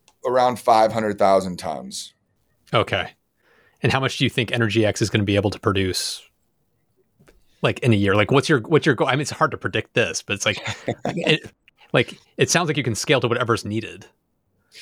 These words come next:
Speaker 1: Yeah, I mean, that's, that's the idea, right? It's this paradigm
Speaker 2: Right.
Speaker 1: shift from the old conventional methodology to the new next generation, uh, methodology, right?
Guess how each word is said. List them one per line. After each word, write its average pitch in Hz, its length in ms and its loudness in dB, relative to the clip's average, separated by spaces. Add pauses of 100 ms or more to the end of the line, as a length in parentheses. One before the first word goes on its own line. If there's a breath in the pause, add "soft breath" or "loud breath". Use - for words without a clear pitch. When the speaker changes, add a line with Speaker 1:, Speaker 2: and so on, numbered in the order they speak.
(260 loud breath)
Speaker 1:
Yeah, 147 180 10
I 120 60 6
mean, 117 120 0
that's, 123 280 4
that's 120 280 4
the 127 140 4
idea, 104 420 4
right? 95 240 6
It's 98 120 -4
this 110 160 -4
paradigm 110 520 6
Speaker 2:
Right. 98 40 -4
Speaker 1:
shift - 360 2
from 104 180 0
the 95 80 -2
old 107 420 4
conventional 113 920 2 (460)
methodology 127 840 6
to - 140 -8
the 110 120 0
new 110 840 2 (840)
next 110 300 4
generation, 104 800 2 (420)
uh, 87 460 0
methodology, 82 720 0
right? 87 320 2